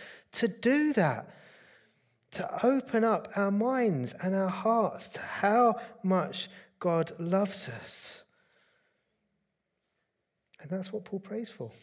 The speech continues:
He prays that power, that they may understand how much God loves them. And then before we get to verse twenty, we see a glimpse,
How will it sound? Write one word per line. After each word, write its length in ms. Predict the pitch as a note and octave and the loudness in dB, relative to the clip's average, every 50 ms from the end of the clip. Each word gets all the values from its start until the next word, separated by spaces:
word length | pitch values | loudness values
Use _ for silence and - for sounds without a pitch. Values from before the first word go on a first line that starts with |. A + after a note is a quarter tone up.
| _ | _
He 80 | - D3 | -16 -16
prays 360 | D3 - - E3+ D#3+ D3+ - | -14 -4 -2 -2 -2 -2 -6
that 320 | - - - - - _ | -8 -10 -10 -10 -14 _
power, 580 | - - - - D3+ C3+ C3+ C3+ C3 D3 E3 D#3 - - - - - _ _ _ _ _ _ | -16 -14 -10 -8 -8 -6 -6 -4 -4 -4 -4 -6 -10 -18 -20 -20 -20 _ _ _ _ _ _
that 180 | - D3+ D3 C#3+ | -6 -6 -6 -4
they 140 | D3+ D3+ D3+ | -4 -4 -4
may 200 | D3 D3 D3+ D3+ | -4 -4 -4 -4
understand 840 | D3 D3 D3 D3 - - - F3+ F3 F3 D#3 A#2 G#2+ G#2+ G2+ - _ _ _ _ _ _ _ _ _ _ - - | -4 -6 -6 -8 -10 -8 -8 -8 -6 -6 -6 -6 -8 -10 -14 -16 _ _ _ _ _ _ _ _ _ _ -12 -8
how 120 | B2+ B2+ | -8 -6
much 280 | B2+ C3+ C#3 C3 - - | -6 -8 -8 -10 -12 -12
God 180 | - D3 C#3+ | -12 -10 -10
loves 300 | D#3 D#3 F3 F3+ - - | -8 -10 -10 -10 -12 -16
them. 140 | - A2 G2+ _ _ _ _ _ _ _ _ _ _ _ _ _ _ - _ _ _ _ _ _ _ _ _ _ _ _ _ _ _ - - - - _ | -16 -16 -18 _ _ _ _ _ _ _ _ _ _ _ _ _ _ -20 _ _ _ _ _ _ _ _ _ _ _ _ _ _ _ -20 -20 -20 -8 _
And 80 | E3+ E3 | 2 4
then 100 | F#3+ F#3+ | 4 4
before 360 | F3+ F#3 F#3 - G#3+ A#3+ A#3 | 2 -2 0 2 2 4 4
we 200 | G#3+ G#3 F#3+ F3+ | 4 2 0 0
get 380 | F#3+ F#3+ - E3+ E3 C#3+ - - | -4 -2 -2 0 0 -2 -4 -8
to 100 | - C#3 | -8 -8
verse 280 | A#2+ B2+ A#2 A2 - - | -6 -4 -6 -6 -8 -10
twenty, 560 | - - A#2+ A2+ G#2+ - - A2+ G#2 - _ _ _ _ _ _ _ | -8 -8 -8 -8 -8 -10 -12 -12 -14 -14 _ _ _ _ _ _ _
we 140 | C#3 C#3+ C#3+ | -10 -10 -8
see 240 | C#3+ - - D3+ | -8 -6 -4 -4
a 60 | C#3 C3+ | -4 -4
glimpse, 680 | C#3+ - D#3+ E3 D3 B2+ - - - - - - | -4 -4 -2 -2 -2 -4 -10 -12 -12 -10 -10 -10